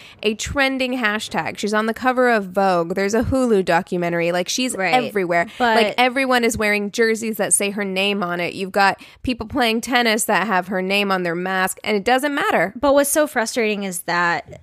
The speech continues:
Speaker 2: the thing that I, I, I think the thing that is, that's making me kind of get to that place where you initially felt with this, where it's just kind of like, "I feel nothing. I don't know what to feel," is because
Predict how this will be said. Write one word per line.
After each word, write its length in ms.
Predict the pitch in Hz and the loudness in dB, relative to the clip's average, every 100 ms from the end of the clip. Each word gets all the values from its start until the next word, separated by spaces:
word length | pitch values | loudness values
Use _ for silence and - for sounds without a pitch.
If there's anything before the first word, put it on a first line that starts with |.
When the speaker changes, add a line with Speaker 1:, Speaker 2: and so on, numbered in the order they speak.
| - | -12
Speaker 2:
the 220 | 226 247 | -6 -6
thing 460 | - 269 269 285 233 | -2 -2 0 2 2
that 240 | 208 - | 0 0
I, 640 | 196 208 202 202 214 220 - _ _ _ _ _ _ _ 226 - - | -2 0 0 0 -2 -4 -8 _ _ _ _ _ _ _ -16 -12 -2
I, 200 | 277 - | -2 0
I 140 | 285 | -2
think 240 | 302 381 415 | 0 0 2
the 80 | - | 4
thing 300 | 294 262 247 | 4 4 4
that 160 | 220 | 2
is, 400 | 214 202 - - - 123 - | 0 -2 -4 -6 -10 -16 -4
that's 240 | 247 240 | 0 0
making 440 | 220 240 233 254 226 | 2 0 2 0 0
me 180 | 214 208 | 0 0
kind 240 | 226 214 | 0 -2
of 100 | 190 | -2
get 220 | 190 - | -4 -4
to 140 | - 202 | -6 2
that 220 | 190 - | 2 2
place 380 | - 202 190 208 | -2 0 0 0
where 320 | 190 180 175 | 2 2 0
you 360 | 196 220 233 214 | -2 -2 0 2
initially 480 | 220 202 - 175 | 0 0 0 -2
felt 340 | 175 160 151 - | -2 -2 -2 -2
with 200 | 180 - | -4 -2
this, 320 | 151 147 - | -2 0 0
where 160 | 202 175 | 0 0
it's 180 | 214 | 0
just 180 | - 214 | -2 -4
kind 200 | - 220 | -2 -2
of 40 | 208 | 0
like, 120 | 185 | 0
"I 100 | 196 | -2
feel 240 | 196 196 | 0 -2
nothing. 340 | 190 180 180 165 | 0 0 0 0
I 100 | 185 | 0
don't 140 | 180 | 0
know 80 | 185 | -2
what 140 | 170 | -4
to 80 | 180 | -8
feel," 420 | - 262 214 185 - - - - - - | -2 2 4 2 -2 -20 -18 -16 -18 -8
is 240 | - 240 202 | 0 0 0
because 1200 | 202 247 - - 262 262 233 208 190 185 - - | -2 -4 -4 -6 2 4 4 2 0 -2 -2 -4